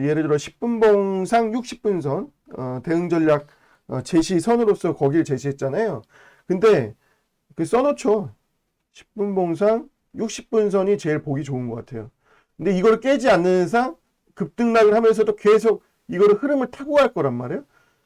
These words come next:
그냥 이 극대화 전략으로 이거를 써먹어. 근데 지금 분명히 이거 고점에서 육천 원 이상에서 물리신 분들,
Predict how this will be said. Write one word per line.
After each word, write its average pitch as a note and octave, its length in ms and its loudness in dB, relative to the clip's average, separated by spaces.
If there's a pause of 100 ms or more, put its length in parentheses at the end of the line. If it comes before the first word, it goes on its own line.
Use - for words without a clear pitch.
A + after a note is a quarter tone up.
그냥 A3+ 200 0
이 A#3+ 180 0
극대화 A#3 340 0
전략으로 A3 360 6
이거를 D#3+ 260 2
써먹어. D3 520 -2 (140)
근데 D#3 540 -2 (400)
지금 G3+ 1040 6 (1400)
분명히 A#3 580 2
이거 F#3+ 280 0
고점에서 G#3+ 640 2
육천 A#3 280 -6
원 B3 80 0
이상에서 F3+ 380 0
물리신 D3 380 -4
분들, B2 400 -4